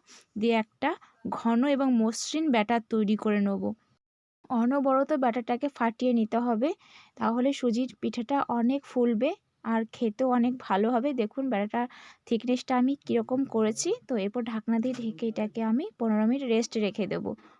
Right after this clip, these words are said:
অন্যদিকে একটা কড়াই বসিয়ে আমি দিয়ে দিচ্ছি নারকেল কোড়া আর দিচ্ছি খেজুরের গুড়। এটা পাটালি গুড় ব্যবহার করছি, তো আপনারা চাইলে লিকুইড গুড়টাও ব্যবহার করতে পারেন। তো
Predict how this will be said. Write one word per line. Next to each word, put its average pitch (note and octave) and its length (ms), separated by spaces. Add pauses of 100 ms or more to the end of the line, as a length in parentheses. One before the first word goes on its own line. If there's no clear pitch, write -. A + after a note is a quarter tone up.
(100)
অন্যদিকে A#3+ 420
একটা C#4 280
কড়াই G#3+ 300
বসিয়ে B3 380
আমি D#4 160
দিয়ে A3 180
দিচ্ছি A3 440
নারকেল A3 460
কোড়া A#3+ 300 (480)
আর G#3 240
দিচ্ছি A3 320 (120)
খেজুরের G#3+ 480
গুড়। F#3 300 (480)
এটা C4+ 140
পাটালি A3 420
গুড় A#3 180
ব্যবহার C4 340
করছি, C4+ 380 (240)
তো - 100
আপনারা A#3+ 300
চাইলে A3 360 (440)
লিকুইড G#3+ 420
গুড়টাও A3+ 420
ব্যবহার A#3+ 320
করতে A3 300
পারেন। A3 300
তো A3 120